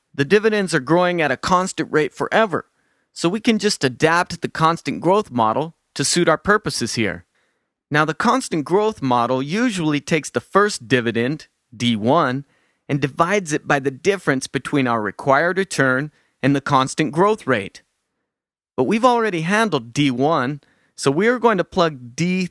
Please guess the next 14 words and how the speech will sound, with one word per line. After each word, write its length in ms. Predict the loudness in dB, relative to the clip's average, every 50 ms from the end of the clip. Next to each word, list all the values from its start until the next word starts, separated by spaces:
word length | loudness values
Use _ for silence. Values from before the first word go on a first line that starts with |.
| _ _ -6
three, 580 | -4 -2 0 0 0 0 -2 -4 -6 -10 -16 _ _ _ _ _ _ _
the 140 | -6 -6 -6
first 420 | 0 2 2 2 2 0 -6 -2
dividend 460 | 0 0 2 2 2 2 2 2 2 2
in 80 | 0
the 80 | 0 -2
constant 600 | -4 -2 0 2 2 2 0 0 -2 -2 -2 0
growth 280 | 0 0 0 0 -4
period, 460 | -4 -2 0 2 2 2 0 0 -2 -6 _ _ _ _ _ _ _ -2
into 200 | 0 0 0 0
the 120 | -2 -2
constant 500 | 0 2 2 2 2 2 0 -2 -4 0
growth 300 | 2 2 2 2 0 -2
model. 440 | 0 0 0 0 -2 -4 -8 -14